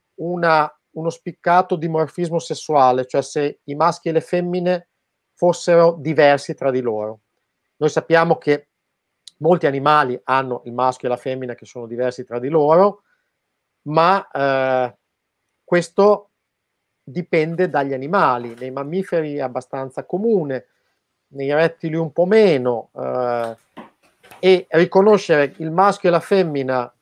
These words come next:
eh, su degli scheletri di solito incompleti è piuttosto, piuttosto difficile.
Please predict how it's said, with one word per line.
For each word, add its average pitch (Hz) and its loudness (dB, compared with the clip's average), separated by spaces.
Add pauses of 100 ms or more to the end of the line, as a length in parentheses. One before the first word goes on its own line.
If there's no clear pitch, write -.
(440)
eh, 131 -4
su 151 -8
degli 143 -4
scheletri 135 0
di 117 -14
solito 135 -4
incompleti 156 -2
è 139 0 (380)
piuttosto, 127 -2
piuttosto 131 -8
difficile. 110 -14